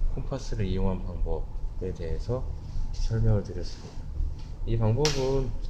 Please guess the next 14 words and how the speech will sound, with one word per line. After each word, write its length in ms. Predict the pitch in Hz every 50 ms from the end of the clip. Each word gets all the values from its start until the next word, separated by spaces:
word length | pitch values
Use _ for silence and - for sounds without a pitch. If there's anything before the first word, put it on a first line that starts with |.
| - - - - - - - -
어, 140 | 92 92 90 90 90
뭐 240 | - 90 92 92 90 - - -
공장에서든 1000 | 107 107 110 113 123 123 120 113 110 - - - - 117 127 127 123 117 113
뭐 400 | 104 101 101 98 95 98 - - - -
현장에서든 720 | 127 135 123 131 123 110 107 110 110 - 110 110 110 110 110 - - - - - - - - - - - - -
알아두시면은 880 | - 90 107 107 107 107 104 - - - 113 107 92 90 95 101 110 107 - - - - - - - - - - - - - -
얼마든지 540 | - 90 95 101 104 107 107 92 87 87 87
유용하게 580 | 87 92 95 95 90 87 82 87 90 90 87 87 -
쓰실 240 | - - - -
수 280 | 113 - - - - 90
있으니까요. 580 | - - - 101 92 - - 90 87 92 104 104 - - - - - - - - - - - - - - - - - - - - - - - - - - -
잘 160 | - 95 92
알아두셔-, 680 | 87 87 95 101 95 95 87 - 92 87 - - - -
알아두셔서 880 | - 92 95 101 101 - - 101 - 104 98 90 - 120 135 143 151